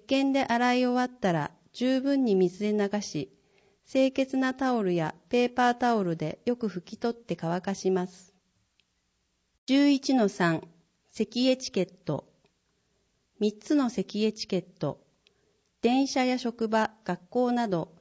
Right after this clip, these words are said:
人が集まるところでやろう。マスクを着用する。口、鼻を覆う。マスクがないとき、ティッシュ、ハンカチで口、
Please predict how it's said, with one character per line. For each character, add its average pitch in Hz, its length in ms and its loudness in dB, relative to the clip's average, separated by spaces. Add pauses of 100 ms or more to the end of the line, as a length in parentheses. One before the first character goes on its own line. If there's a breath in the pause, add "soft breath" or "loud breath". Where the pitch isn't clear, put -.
人 - 280 -2
が 254 260 2
集 254 140 -10
ま 262 140 0
る 247 100 -2
と 190 140 -4
こ 180 120 -2
ろ 180 140 2
で 160 120 0
や 147 160 -2
ろ 165 320 -2
う。 - 1700 -20 (460)
マ 294 140 0
ス - 140 -14
ク 202 160 -4
を 175 100 0
着 170 320 -4
用 196 200 4
す 180 220 -4
る。 175 260 -4 (540)
口、 240 420 -8 (140)
鼻 233 420 -4
を - 100 -6
覆 202 280 -2
う。 196 200 -4 (1200)
マ 302 140 -2
ス - 120 -16
ク 214 140 -6
が 180 120 0
な 190 180 2
い 202 100 0
と 165 160 -6
き、 143 240 -12 (640)
テ 269 100 -4
ィ - 20 -4
ッ - 20 -4
シ - 280 -8
ュ、 165 140 -4 (340)
ハ 240 120 -4
ン 247 60 -8
カ 269 160 -6
チ 240 160 -8
で 170 140 -2
口、 - 480 -10